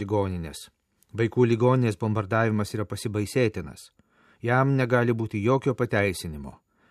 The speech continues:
Kardinolas Parolinas pakartojo, kad Šventasis Sostas yra pasirengęs tarpininkauti taikos derybose tarp Ukrainos ir Rusijos, jei to būtų paprašyta. Antra vertus, jis pripažino, kad erdvės deryboms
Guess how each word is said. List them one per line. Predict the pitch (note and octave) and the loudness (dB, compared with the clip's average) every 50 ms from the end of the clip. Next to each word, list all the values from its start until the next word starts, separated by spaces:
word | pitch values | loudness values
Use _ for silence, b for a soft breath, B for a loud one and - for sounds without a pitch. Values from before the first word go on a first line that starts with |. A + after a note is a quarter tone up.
| b b b b b b b b | b b b b b b b b
Kardinolas | A#2+ A2+ G#2+ A2+ A2+ A#2 A2+ G#2+ G#2+ - - | -2 0 0 0 2 2 2 0 0 -2 -4
Parolinas | - G#2 G#2+ G#2+ G#2 G#2+ G#2+ G#2 - | -4 -2 -2 0 0 0 -2 -2 -4
pakartojo, | - - G2+ - A2 F#2+ - - B2 C3+ D3 C#3+ B2+ | -6 -8 -6 -6 -6 -4 -2 0 2 4 4 2 0
kad | C3+ A#2 | -2 -4
Šventasis | - - G#2 F#2+ F#2+ F#2 - G2 F2+ | -6 -6 -8 -6 -8 -10 -10 -10 -8
Sostas | - A#2+ A#2 A2+ - - G#2+ F#2 | -6 -6 -6 -6 -6 -10 -10 -8
yra | A2 G#2 G#2 - | -8 -8 -8 -8
pasirengęs | G#2 - - G#2+ G#2 G#2+ A2 G#2 G#2 G2+ - | -10 -10 -8 -6 -6 -4 -4 -4 -4 -6 -8
tarpininkauti | - G2+ F#2 - G2 F#2 F#2+ F#2+ F#2 A2+ A2+ A#2 A#2 A2+ - A#2 G#2+ - b b b b b b b b b | -8 -10 -8 -8 -6 -6 -6 -4 -2 0 2 2 2 0 -2 -4 -6 -6 b b b b b b b b b
taikos | - B2+ A#2+ C3+ C3 A#2+ | -2 0 2 4 2 4
derybose | G#2+ B2+ A#2+ A#2+ B2 A#2 A#2+ A#2+ - - B2 - | 4 4 4 4 4 4 2 0 -2 -2 -4 -4
tarp | A#2+ G#2 G2 | -4 -4 -4
Ukrainos | G#2+ G2 - G#2 G#2 G2+ G2 G2+ G2 - A2 | -6 -6 -4 -2 -2 0 -2 -2 -4 -4 -4
ir | G2 G2 | -4 -2
Rusijos, | A#2 B2 - - C#3 C#3+ C#3+ - - - - | -4 -4 -2 -2 -2 -2 -2 -4 -8 -16 -14
jei | - G2+ G#2+ A2 A2 | -8 -4 -2 -2 -2
to | - G#2+ G2+ | 0 -2 -4
būtų | G2+ A2 A2 A#2 A2 | -4 -4 -4 -4 -2
paprašyta. | B2 A#2+ C3 C3+ C3 - E3 D3+ - - F#2 - b b b b b b b | -2 -2 -2 -2 -4 -2 -2 -4 -4 -4 -8 -10 b b b b b b b
Antra | b A#2+ C#3 D3+ E3+ D#3 | b -2 0 0 0 0
vertus, | C#3+ C#3 C3 A#2+ - - F#2+ - | 2 2 0 0 -2 -6 -10 -8
jis | - G#2+ G2 | -8 -8 -10
pripažino, | - - G#2+ A2 G#2+ - A2+ G#2 G2+ A#2+ A#2+ C3 C#3 D3+ - b b b b b b b b b b b | -10 -8 -8 -6 -4 -4 -2 -2 0 0 0 0 -2 -4 -6 b b b b b b b b b b b
kad | - A#2 A2 - - - | -4 -4 -4 -4 -8 -10
erdvės | - A#2+ A2 G2+ F#2+ F#2+ G2 G#2 A#2 C3 C3+ B2+ A2 | -6 -4 -4 -4 -4 -4 -2 0 2 4 4 2 2
deryboms | G2+ G2+ G2+ G2 A#2 C3+ D3 C#3+ C#3 C3+ C3 B2 - | 0 -2 -2 0 -2 -2 -2 0 0 0 -2 -2 -4